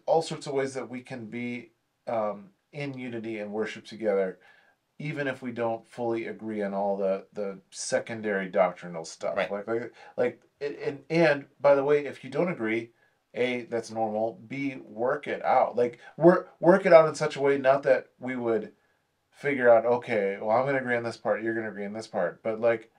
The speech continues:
Speaker 1: "No, I'm gonna make, I'm gonna make room for you."
Speaker 2: Yeah.
Speaker 1: You know? So, I'm gonna, if, if I celebrate the Sabbath in that way, I'm gonna make room for you to, to, you know, celebrate it with me, even if you're gonna do it differently. Or, you know, there,
Speaker 2: Yeah.
Speaker 1: there's, all these secondary issues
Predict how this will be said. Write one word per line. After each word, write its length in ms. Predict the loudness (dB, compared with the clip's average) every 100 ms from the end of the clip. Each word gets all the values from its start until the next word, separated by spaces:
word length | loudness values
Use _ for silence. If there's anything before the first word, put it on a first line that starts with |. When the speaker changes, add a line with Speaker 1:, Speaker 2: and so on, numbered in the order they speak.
| -6
Speaker 1:
"No, 80 | -4
I'm 100 | -4
gonna 140 | -4
make, 260 | -4 -8 -10 -10
I'm 80 | -6
gonna 120 | -4
make 140 | -6 -6
room 220 | -6 -4
for 160 | -6
you." 240 | -8 -10 -12 -2
Speaker 2:
Yeah. 260 | 0 0 -2
Speaker 1:
You 100 | -2
know? 300 | -2 -2 -8 _ _ -20 -20 _ _
So, 440 | 4 8 10 8 0
I'm 120 | 0 0
gonna, 240 | 0 -6 -8 -14
if, 200 | -14 -12
if 80 | 0
I 120 | 0
celebrate 420 | 2 -2 -2 -4 -8
the 60 |
Sabbath 400 | -2 0 0 -4
in 60 | -6
that 140 | -6
way, 120 | -4 -6
I'm 80 |
gonna 120 | -6 -10
make 180 | -10
room 180 | -8 -10
for 140 | -10 -10
you 160 | -8
to, 200 | -8 -8
to, 460 | -10 -12 -10 -10 -12 _ _ _
you 120 | -12
know, 180 | -10 -12 -16 _
celebrate 500 | -6 0 0 2 0
it 100 | -2 -8 _ -14
with 260 | -10 -10 -10
me, 300 | -10 -8 -10
even 160 | -12
if 100 | -12
you're 80 | -12
gonna 140 | -12
do 80 | -10
it 40 | -12
differently. 340 | -10 -6 -4
Or, 120 | -4
you 140 | 0 4
know, 100 | 8
there, 120 | 8
Speaker 2:
Yeah. 100 | 6 2 -6
Speaker 1:
there's, 260 | -2 -2 -2 2
all 160 | 10 10
these 120 | 10
secondary 360 | 4 -2 -2 -4
issues 400 | -6 -8 -10